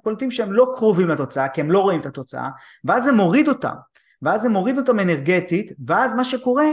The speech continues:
הם זונחים את זה לכמה ימים. הזניחה הזאת של כמה ימים, זה הם לא עושים את הפעולות,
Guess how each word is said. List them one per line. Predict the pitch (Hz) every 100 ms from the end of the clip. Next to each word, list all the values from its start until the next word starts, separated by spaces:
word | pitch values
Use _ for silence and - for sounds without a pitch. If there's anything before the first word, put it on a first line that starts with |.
| 302 190
הם | 160
זונחים | 117 160 160 - - 294 311
את | 214
זה | 156 165 180 175 _ _ _ 143
לכמה | 151 180 170 160
ימים. | 151 127 110 - _ _ -
הזניחה | 170 139 165 165 - 277 339
הזאת | 240 226
של | 175 175 175
כמה | 165 160
ימים, | 156 165 170
זה | 139 117 151
הם | 151
לא | 208 262
עושים | 254 254
את | 254
הפעולות, | 247 214 226 339 381 -